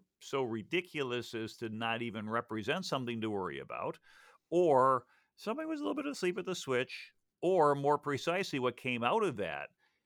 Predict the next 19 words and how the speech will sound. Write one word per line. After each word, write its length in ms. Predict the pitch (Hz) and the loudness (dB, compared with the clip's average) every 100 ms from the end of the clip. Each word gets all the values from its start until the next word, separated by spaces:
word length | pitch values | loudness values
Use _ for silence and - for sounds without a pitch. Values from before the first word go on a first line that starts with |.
| _ _ | _ _
is 180 | 135 117 | -6 -4
we 120 | 127 | -4
use 400 | 104 120 160 175 | -4 -4 -6 -6
that 240 | 143 131 | -2 -2
as 120 | 113 101 | -2 -4
a 100 | 104 | -6
training 500 | - 120 123 120 113 | -6 -6 -4 -4 -6
scenario. 540 | 104 85 80 50 50 - | -8 -8 -10 -12 -16 -12
We 120 | 117 | -10
use 200 | 117 143 | -8 -6
that 200 | 147 139 | -4 -6
to 80 | - | -6
say, 420 | 120 123 117 117 | -6 0 0 0
'Hey, 380 | 104 147 170 101 - _ _ _ _ _ _ 82 | -4 -6 -6 -8 -16 _ _ _ _ _ _ -4
these 280 | 139 175 | -2 -2
are 80 | 190 | -2
the 120 | 180 | -2
things 560 | 165 131 127 123 123 - 104 | -2 0 0 0 -4 -8 -6
that 440 | 113 110 104 104 | -4 -2 -4 -4